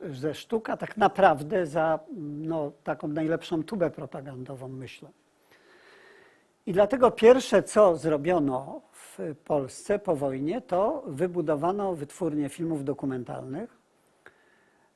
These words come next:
na ulicy Chełmskiej w Warszawie, która do dziś jakby istnieje.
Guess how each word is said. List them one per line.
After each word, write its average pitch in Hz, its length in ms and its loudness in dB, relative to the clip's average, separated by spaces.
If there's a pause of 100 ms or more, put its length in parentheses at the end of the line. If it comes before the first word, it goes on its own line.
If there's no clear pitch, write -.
(140)
na 185 260 4
ulicy 185 360 0
Chełmskiej 135 540 -6
w 123 60 -12
Warszawie, 147 720 -4 (1120)
która 160 300 0
do 147 160 -2
dziś 143 280 -12
jakby 131 260 -6
istnieje. 139 640 -8